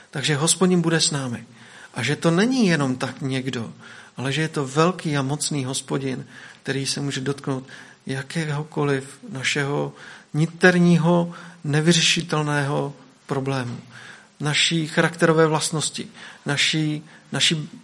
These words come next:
beznaděje v některé oblasti v našem životě. Takový je velký a mocný Bůh, který dokáže se dotknout těchto věcí.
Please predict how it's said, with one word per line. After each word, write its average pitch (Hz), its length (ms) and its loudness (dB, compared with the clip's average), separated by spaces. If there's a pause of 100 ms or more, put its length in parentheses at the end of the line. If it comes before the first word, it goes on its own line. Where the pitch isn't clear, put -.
(460)
beznaděje 160 880 4
v 131 420 -4
některé 139 460 -2
oblasti 127 460 -4
v - 20 -4
našem 131 300 -4
životě. 131 400 -8 (880)
Takový 170 360 4
je 147 120 2
velký 151 340 -2
a - 60 -4
mocný 147 480 -4 (400)
Bůh, 147 220 -4
který 135 240 -4
dokáže 139 640 -4 (360)
se - 140 -8
dotknout 131 480 -4
těchto 123 320 -10
věcí. 123 400 -8